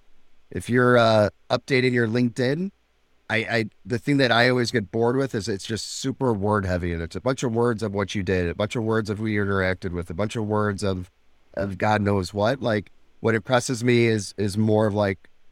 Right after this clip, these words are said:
a metric based results, uh, 'cause that, again, demonstrates to me that you're a top performer. Whether you talk to a C-level or not, I, I candidly don't care. I care, like, if they've demonstrated that you could win in the past.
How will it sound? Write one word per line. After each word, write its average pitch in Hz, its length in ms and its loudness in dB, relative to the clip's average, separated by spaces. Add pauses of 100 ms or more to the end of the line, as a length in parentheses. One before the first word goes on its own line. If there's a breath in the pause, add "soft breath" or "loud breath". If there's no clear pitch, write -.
a 95 80 -4
metric 104 540 -2
based 123 340 -4
results, 107 680 -4 (380)
uh, 113 200 2
'cause 101 180 -6
that, 113 180 2
again, 104 260 0
demonstrates 104 640 -2
to - 120 -6
me 104 200 2
that 104 240 0 (180)
you're 101 280 0
a 98 40 -2
top 101 300 -4
performer. 110 560 -2 (400)
Whether 113 280 2
you 113 140 0
talk 107 300 -2
to 110 100 -6
a 101 60 -6
C-level 107 420 0
or 98 160 0
not, 113 160 2
I, 95 140 0 (120)
I 95 140 2
candidly 120 460 -2
don't 98 300 -2
care. 95 360 -2 (340)
I 104 120 -2
care, 113 200 0
like, 104 200 0
if 104 100 -6
they've 98 200 -6
demonstrated 104 500 0
that 87 100 -2
you 95 80 -6
could 92 160 -6
win 95 320 0
in 85 80 -2
the 82 60 -4
past. 82 420 -6